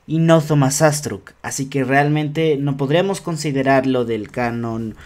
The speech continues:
oficial. Vamos a buscar imágenes para que se den una idea más o menos de todo lo que sabemos hasta el momento de esta película.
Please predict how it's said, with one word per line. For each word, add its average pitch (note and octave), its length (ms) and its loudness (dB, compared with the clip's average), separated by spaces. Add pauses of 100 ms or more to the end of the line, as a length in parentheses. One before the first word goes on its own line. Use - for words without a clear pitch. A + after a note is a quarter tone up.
(340)
oficial. A2 640 -4 (440)
Vamos F#3+ 280 0
a - 20 0
buscar D3 320 -2
imágenes D3 600 0
para A#2 260 0
que A2+ 80 -6
se A2+ 160 -2
den A2+ 320 -2
una B2 260 -2
idea B2+ 360 4
más B2 200 0
o G2+ 60 -8
menos A2+ 320 -6
de G#2 140 -6
todo A#2+ 340 0
lo G2+ 160 -4
que G2 100 -12
sabemos G#2+ 520 -8 (100)
hasta B2 460 0
el B2+ 80 2
momento C#3+ 560 0 (400)
de A#2+ 260 2
esta A2+ 260 -4
película. A#2+ 680 -2